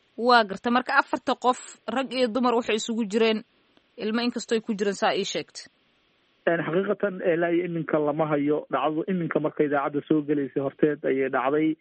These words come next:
Speaker 2: Halka ay dhacdadu ka dhacday oo ah dhulka xuduudda Kenya iyo Soomaaliya isku xirto, xiriirka ayaa aad u adag. Een, dadku inta badanna waxay kuu sheegayaan in ay, ay cabsi fara badan ka qabaan in tirada dhabta ay kuu sheegaan, balse waxaa xaqiiq ah in afartaasi qof ay dhinteen.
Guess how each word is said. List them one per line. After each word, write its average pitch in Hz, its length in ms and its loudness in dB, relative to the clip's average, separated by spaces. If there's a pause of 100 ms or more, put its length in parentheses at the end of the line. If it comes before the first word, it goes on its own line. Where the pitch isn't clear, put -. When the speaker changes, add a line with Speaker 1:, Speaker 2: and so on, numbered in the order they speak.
(400)
Speaker 2:
Halka 165 320 2 (120)
ay 156 60 -2 (180)
dhacdadu 160 300 0
ka - 140 -4
dhacday 147 400 0 (100)
oo 135 140 0
ah 135 140 0
dhulka 156 300 -2
xuduudda 143 400 -2
Kenya 151 280 -4
iyo 143 160 0
Soomaaliya 143 440 0
isku - 160 0
xirto, 156 480 0 (400)
xiriirka 170 480 0
ayaa 156 300 2
aad 151 120 -2
u 156 140 0
adag. 143 200 0 (120)
Een, 139 280 -2
dadku 175 280 0
inta 190 260 0
badanna 160 380 0
waxay 156 240 0
kuu 170 220 -2
sheegayaan 139 680 0
in 156 340 -2
ay, 143 300 0 (380)
ay 147 140 4
cabsi 139 300 0
fara 165 200 0
badan 151 240 -2
ka 160 120 0
qabaan 147 420 0
in 147 140 -2
tirada 156 340 2
dhabta 180 280 -2 (120)
ay 139 140 0
kuu 156 220 0
sheegaan, 156 480 0 (300)
balse 147 220 2
waxaa 151 280 0
xaqiiq 175 360 2
ah 151 120 -2
in 160 140 -4
afartaasi 156 540 0
qof - 220 0
ay 143 220 0
dhinteen. 127 480 -2